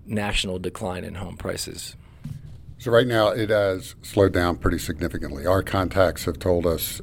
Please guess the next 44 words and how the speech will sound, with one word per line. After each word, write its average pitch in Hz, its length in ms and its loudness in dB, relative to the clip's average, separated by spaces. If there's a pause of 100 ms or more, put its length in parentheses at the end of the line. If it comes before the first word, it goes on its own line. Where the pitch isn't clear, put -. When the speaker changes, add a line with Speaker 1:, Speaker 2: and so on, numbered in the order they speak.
Speaker 2:
uh, 82 220 -2
some 85 220 -4
stories 87 600 2
of 82 220 -4 (260)
just - 200 -2 (160)
completely 98 500 2
stopping 85 540 0
certain, 78 580 -2
uh, 78 120 -4
development. 78 580 -6 (1160)
That 120 140 2
said, 156 280 8
we 117 140 2
are 107 80 2
still 131 300 2
short 113 360 2
of 82 40 -4
a 85 40 -6
lot 90 220 0
of 73 60 -8
housing 82 320 -4
in 71 80 -10
America. 69 340 -12
Again, 98 220 0
I 87 120 -2
think 123 180 0
you 101 60 -2
need 98 140 0
to 85 40 -8
put - 160 2
this 95 140 -6
in 95 80 -8
a - 20 -12
broader 82 240 -2
context. 85 420 -8 (460)
Before 107 240 4
the 113 80 4
pandemic 101 500 2
hit, 98 240 -2 (200)
we 95 160 -4
didn't 95 200 -4
have 92 200 -2
enough 90 220 -2
housing 85 500 -4